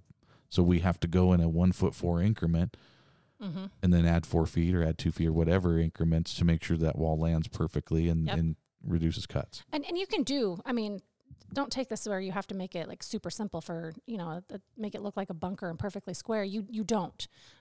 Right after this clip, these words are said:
Speaker 2: Uh, you can do anything you want. I tell our clients all the time that they're limited by their imagination and their checkbook. And, you know, there are ways to keep costs down, and there are things that you can do,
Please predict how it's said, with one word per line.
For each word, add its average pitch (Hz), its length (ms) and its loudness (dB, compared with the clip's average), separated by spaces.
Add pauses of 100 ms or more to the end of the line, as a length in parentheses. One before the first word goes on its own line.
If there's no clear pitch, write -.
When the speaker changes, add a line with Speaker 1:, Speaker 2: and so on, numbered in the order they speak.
Speaker 2:
Uh, 208 120 -2
you 202 180 -4
can 247 140 0
do 220 100 2
anything 190 300 -2
you 165 100 -6
want. 160 240 -8
I 185 60 -12
tell 220 180 -2
our 202 100 0
clients 190 400 -6
all 185 80 -2
the 175 80 -6
time 170 280 -6
that 170 120 -10
they're 185 120 -6
limited 208 360 -4
by 175 220 -4
their 170 160 -6
imagination 208 800 -4
and 202 100 -8
their 160 80 -6
checkbook. - 600 -8 (440)
And, 202 300 -6
you 226 100 -6
know, 196 100 -4
there 185 220 -2
are 165 80 -2
ways 233 380 -2
to - 80 -12
keep - 260 -8
costs - 300 -4
down, 240 240 -4 (340)
and 220 140 -4
there 202 160 -4
are 190 40 -6
things 226 280 -4
that 233 60 -10
you 208 120 -8
can 214 160 -4
do, 240 320 -2